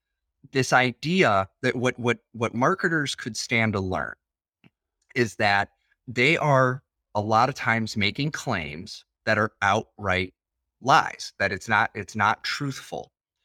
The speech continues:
There are, uh, discrepancies, uh, in the industry. For example, there is no other industry that is allowed to give a one hundred percent guarantee of something without first being able to scientifically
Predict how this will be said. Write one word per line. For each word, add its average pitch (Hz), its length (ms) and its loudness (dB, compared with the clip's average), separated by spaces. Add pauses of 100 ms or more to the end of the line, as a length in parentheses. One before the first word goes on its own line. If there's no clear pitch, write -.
(340)
There 110 380 4
are, 101 640 2
uh, 95 220 0
discrepancies, 110 1300 -2
uh, 87 320 0
in 107 160 2
the 101 140 0
industry. 117 560 -4
For 110 180 -2
example, 104 640 -2 (280)
there 117 160 4
is 104 140 -4
no 123 160 0
other 165 200 2
industry 147 540 -2
that 98 160 -8
is 92 120 -10
allowed 104 360 0
to 107 60 -6
give 107 220 -4
a 101 60 -4
one 95 220 -2
hundred 139 280 -4
percent 139 440 -4
guarantee 113 600 0
of 123 100 -2
something 87 500 -6 (300)
without 117 500 2 (240)
first 151 340 0
being 117 220 0
able 107 200 0
to 101 140 -14
scientifically 117 920 -4